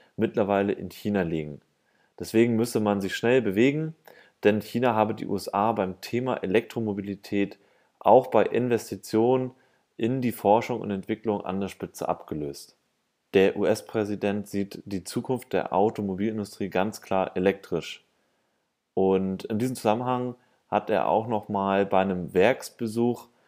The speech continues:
bei Ford an einem Standort, wo Elektrofahrzeuge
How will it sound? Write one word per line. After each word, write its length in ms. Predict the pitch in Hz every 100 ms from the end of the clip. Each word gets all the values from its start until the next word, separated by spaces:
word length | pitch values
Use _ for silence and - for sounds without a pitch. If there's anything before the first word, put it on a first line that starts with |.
| _ -
bei 320 | 92 87 110
Ford 480 | - - 98 113 -
an 100 | 101
einem 120 | 95
Standort, 800 | 85 92 107 123 - 107 107 107
wo 140 | 104 95
Elektrofahrzeuge 1200 | 87 101 - 117 - 101 - 101 95 95 98